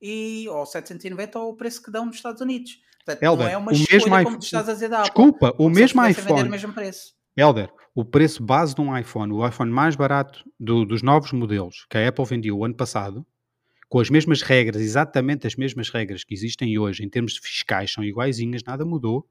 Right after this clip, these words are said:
Speaker 2: custava menos cento e dez euros do que custa hoje. O processador é praticamente
Speaker 1: É, é,
Speaker 2: o mesmo.
Speaker 1: é,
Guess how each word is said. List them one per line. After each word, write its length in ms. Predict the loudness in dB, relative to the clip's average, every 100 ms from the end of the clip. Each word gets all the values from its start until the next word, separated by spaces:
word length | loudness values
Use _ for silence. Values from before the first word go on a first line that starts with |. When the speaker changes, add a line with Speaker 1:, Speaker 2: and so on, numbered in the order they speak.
| _ _ _ _ _ _
Speaker 2:
custava 360 | -6 -2 -2
menos 240 | -2 -4 0
cento 220 | 0 0
e 60 | 2
dez 240 | 2 2
euros 180 | 0 0
do 100 | -6
que 60 |
custa 240 | -10 -8 -6
hoje. 340 | -4 -8 -12 _ _ _ _ _ _ _ _ _ _ _ _ _ _ _ _ -20 -2
O 100 | 0
processador 840 | 0 -2 -4 -6 -2 2 2 2 -4 _ _ _ _ _ _ _ _ _ _ _ _ _ _ _ _ _
é 120 | -10
praticamente 560 | -6 -8 -8 -8 -6 -6
Speaker 1:
É, 20 |
é, 40 |
Speaker 2:
o 40 | -6
mesmo. 380 | -4 -6 -10
Speaker 1:
é, 80 | -16